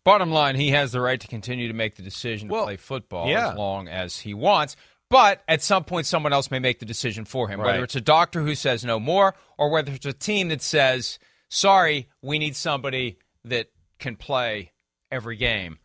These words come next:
Speaker 1: somebody who isn't going to be striking his head on the turf and getting a concussion, and then we have to move on to plan B, and then plan B isn't any good, we move on to plan C, and the next thing you know,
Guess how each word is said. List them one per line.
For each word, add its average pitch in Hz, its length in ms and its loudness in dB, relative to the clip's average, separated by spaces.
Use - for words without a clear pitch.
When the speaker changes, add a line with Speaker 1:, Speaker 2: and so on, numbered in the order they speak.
Speaker 1:
somebody 120 540 -2
who 107 260 -12
isn't 123 440 -8
going 120 300 -6
to 120 160 -10
be 113 160 -6
striking 117 480 -6
his 107 120 -10
head 113 140 -6
on 107 140 -8
the 101 80 -14
turf 98 420 -10
and 104 140 -16
getting 110 240 -8
a 104 60 -14
concussion, 101 580 -12
and 101 80 -16
then 107 80 -12
we 104 100 -12
have 104 140 -12
to 113 40 -20
move 107 180 -16
on 104 140 -10
to 104 60 -14
plan 101 360 -10
B, 95 180 -8
and 95 100 -10
then 95 120 -12
plan 113 280 -10
B 110 160 -8
isn't 104 200 -10
any 95 180 -14
good, 98 200 -14
we 98 60 -20
move 98 200 -18
on 101 120 -14
to 101 80 -18
plan 98 320 -14
C, 95 320 -10
and 95 80 -10
the 101 60 -14
next 113 240 -12
thing 123 100 -8
you 113 80 -4
know, 107 240 -4